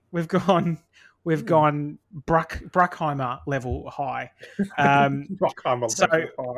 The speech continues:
Speaker 2: high.
Speaker 1: it's, it's such a high, it's
Speaker 2: Is,
Speaker 1: a
Speaker 2: is that a,
Speaker 1: lofty,
Speaker 2: is that a
Speaker 1: lofty
Speaker 2: level?
Speaker 1: high.
Speaker 2: Is that a level, is it?
Speaker 1: It's just below Bay. It's like there's Michael
Speaker 2: <laughs>
Speaker 1: Bay, then there's Jerry Bruckheimer is the, is the heights that we're scaling today. We're doing two kind of police procedural shows, but,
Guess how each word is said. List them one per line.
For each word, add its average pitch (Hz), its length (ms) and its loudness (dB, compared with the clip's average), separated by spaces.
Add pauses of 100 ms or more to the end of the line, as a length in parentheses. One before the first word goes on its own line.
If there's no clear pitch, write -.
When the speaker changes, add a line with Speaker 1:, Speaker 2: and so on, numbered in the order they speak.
(140)
Speaker 2:
high. - 80 -12 (240)
Speaker 1:
it's, 262 240 2
it's 277 220 0
such - 240 -2
a 240 80 4
high, 180 260 -4
it's - 140 2
Speaker 2:
Is, - 140 6
Speaker 1:
a 226 60 4
Speaker 2:
is 196 120 6
that 190 100 10
a, 180 40 8
Speaker 1:
lofty, 175 120 6
Speaker 2:
is 175 40 4
that 196 100 6
a 190 40 10
Speaker 1:
lofty 160 180 8
Speaker 2:
level? 143 260 6
Speaker 1:
high. 135 120 -2 (420)
Speaker 2:
Is 160 80 -2
that 196 120 10
a 156 60 10
level, 127 340 4
is 107 140 -2
it? 185 100 0 (320)
Speaker 1:
It's 175 200 0
just - 320 -10
below 156 280 6
Bay. 123 460 0
It's - 180 -14
like 143 160 2
there's 143 140 -2
Michael 180 340 4
Speaker 2:
<laughs> 135 60 -4
Speaker 1:
Bay, 139 340 2
then 151 220 2
there's 147 160 -2
Jerry 143 280 2
Bruckheimer 131 640 -4 (220)
is 143 140 -2
the, 139 240 -2
is 143 200 -2
the 135 140 0
heights 147 420 0
that - 120 -10
we're 143 120 -2
scaling 131 500 -6
today. 131 460 -10 (640)
We're 190 160 4
doing 254 240 2
two 214 300 2 (100)
kind 208 180 0
of - 140 -20
police 202 400 0
procedural 147 640 -2
shows, 127 360 -6
but, 160 200 -4